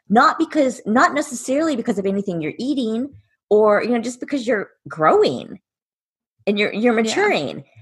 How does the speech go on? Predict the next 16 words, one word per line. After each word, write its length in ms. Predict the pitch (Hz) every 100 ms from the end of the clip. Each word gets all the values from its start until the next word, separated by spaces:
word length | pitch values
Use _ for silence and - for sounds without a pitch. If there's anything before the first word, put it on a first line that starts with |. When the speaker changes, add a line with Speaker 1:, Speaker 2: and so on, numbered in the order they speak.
| _ 247
Speaker 1:
And 280 | 247 220 190
then, 320 | 202 269 254
you 80 | 247
know, 180 | 233 - - -
if 160 | 254
you're 220 | 254 233 -
in 260 | 277 311 320 - _
a 60 | -
sport 680 | - - - 151 147 - - -
or 400 | 170 160 151 -
if 160 | 160
you're 160 | 160 147
a 100 | 143
dancer 520 | 139 135 139 - 240 -
and 160 | 175
you're 260 | 170 165 143